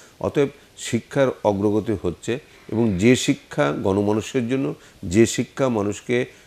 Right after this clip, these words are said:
আ, আ, অ-, অন্ন বস্ত্রের সংস্থান দেবে, সেই শিক্ষাটা কিন্তু এখন পরিবর্তন আ-, নতুনভাবে আবার আসছে।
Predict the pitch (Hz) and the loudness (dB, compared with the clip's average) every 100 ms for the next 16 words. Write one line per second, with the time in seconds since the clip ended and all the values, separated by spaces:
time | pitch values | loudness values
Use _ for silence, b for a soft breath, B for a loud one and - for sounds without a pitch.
0 | B - 104 104 101 98 - - 98 95 | B -2 0 0 0 -4 -4 0 2 2
1 | 92 - 101 - 101 113 113 123 107 101 | 0 -2 -6 -2 0 2 4 2 2 0
2 | - 107 - 101 110 - 131 135 147 160 | -2 -4 -4 -4 -4 -4 -2 -2 -4 -8
3 | b b - - 104 107 - 92 113 113 | b b -8 2 2 2 -4 -6 -4 -4
4 | 120 113 95 113 113 - 90 104 90 - | -4 -6 -6 -8 -8 -12 -10 -8 -8 -4
5 | 85 80 82 92 78 - - 87 95 - | -2 -2 -4 -6 -6 -10 -6 -4 -4 -6
6 | 110 110 160 135 104 95 87 90 - b | -6 0 0 0 0 0 0 -2 -4 b
7 | b - 87 - - | b -6 -6 -4 -4